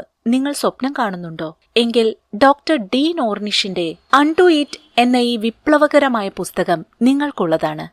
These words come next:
ഹൃദ്രോഗം, പ്രമേഹം, അമിതവണ്ണം ഇവയെല്ലാം ശസ്ത്രക്രിയയോ മരുന്നുകളോ ഇല്ലാതെ നമുക്ക് എങ്ങനെ മാറ്റിയെടുക്കാൻ സാധിക്കുമെന്നാണ്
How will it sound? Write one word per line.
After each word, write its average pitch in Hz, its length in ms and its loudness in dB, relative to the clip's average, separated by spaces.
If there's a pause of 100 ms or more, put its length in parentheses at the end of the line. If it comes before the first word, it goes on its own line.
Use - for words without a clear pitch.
(140)
ഹൃദ്രോഗം, 190 600 2 (220)
പ്രമേഹം, 202 580 -2 (280)
അമിതവണ്ണം 214 600 0 (200)
ഇവയെല്ലാം 220 680 4 (180)
ശസ്ത്രക്രിയയോ 254 920 2 (220)
മരുന്നുകളോ 285 580 4
ഇല്ലാതെ 180 480 0 (240)
നമുക്ക് 302 320 2
എങ്ങനെ 262 360 0
മാറ്റിയെടുക്കാൻ 220 760 -2
സാധിക്കുമെന്നാണ് 180 960 -4